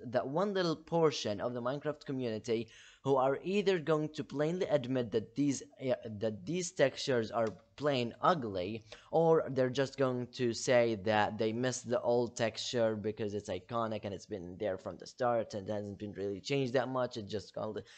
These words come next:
it just got a few tweaks here and there and all that nonsense.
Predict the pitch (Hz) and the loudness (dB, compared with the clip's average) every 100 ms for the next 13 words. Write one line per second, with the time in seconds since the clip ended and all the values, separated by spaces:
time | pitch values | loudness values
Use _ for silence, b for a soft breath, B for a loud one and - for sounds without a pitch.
0 | B 113 113 120 120 123 110 98 - 135 | B -4 0 0 4 4 4 0 -10 -2
1 | 143 139 139 127 123 - 131 127 120 120 | 2 2 2 2 2 -2 0 0 0 2
2 | 120 113 110 - 127 127 117 117 123 117 | 2 2 0 0 4 4 6 2 4 2
3 | 95 92 92 90 - | 0 -4 -8 -8 -6